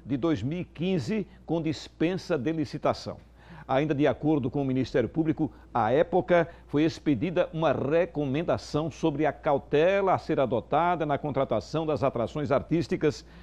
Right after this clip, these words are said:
já que a administração municipal passava por dificuldades financeiras. A Prefeitura de Itabaiana informou que ainda não foi notificada e que, por isso,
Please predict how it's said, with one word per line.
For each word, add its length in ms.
já 260
que 280
a 100
administração 720
municipal 560
passava 480
por 180
dificuldades 680
financeiras. 800
A 100
Prefeitura 480
de 80
Itabaiana 460
informou 500
que 100
ainda 320
não 240
foi 220
notificada 760
e 80
que, 160
por 260
isso, 400